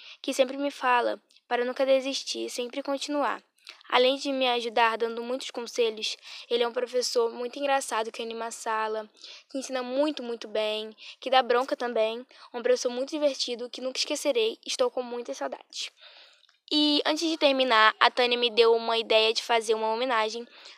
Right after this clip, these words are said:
para uma pessoa que eu gosto. Fiquei com um pouco de dificuldade de escolher, mas consegui, né?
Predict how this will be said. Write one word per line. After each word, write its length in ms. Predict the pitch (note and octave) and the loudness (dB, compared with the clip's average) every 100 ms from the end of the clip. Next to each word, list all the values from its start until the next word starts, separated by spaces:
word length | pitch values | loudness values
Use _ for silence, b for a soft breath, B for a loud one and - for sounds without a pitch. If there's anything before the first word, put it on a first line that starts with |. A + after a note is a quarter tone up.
| B | B
para 220 | B3 B3 B3+ | 8 8 8
uma 140 | C4+ | 4
pessoa 400 | D4 D4 - C4+ | 4 4 6 6
que 100 | C4+ | 6
eu 80 | D4 | 4
gosto. 560 | C4 A3 G#3+ - A3+ - B B B | 6 4 2 -4 -10 -14 B B B
Fiquei 320 | - C#4 C#4 | -2 6 6
com 140 | C4+ C#4 | 8 4
um 80 | C4+ | 8
pouco 260 | C#4 C#4 | 6 6
de 100 | D4 | -2
dificuldade 540 | D4 - D4 C4+ B3+ B3 | -4 -6 -2 4 4 4
de 60 | |
escolher, 540 | - - D4 A#3+ A#3 C4+ B B B | 0 6 6 8 4 4 B B B
mas 540 | - C4 C4 D4 - - _ - - _ _ D#4 D#4 | 4 8 8 6 0 -2 _ -20 -20 _ _ -10 -2
consegui, 500 | D4 D4+ F4 D4+ A3+ | 0 2 0 -2 -6
né? 200 | G#3 | -8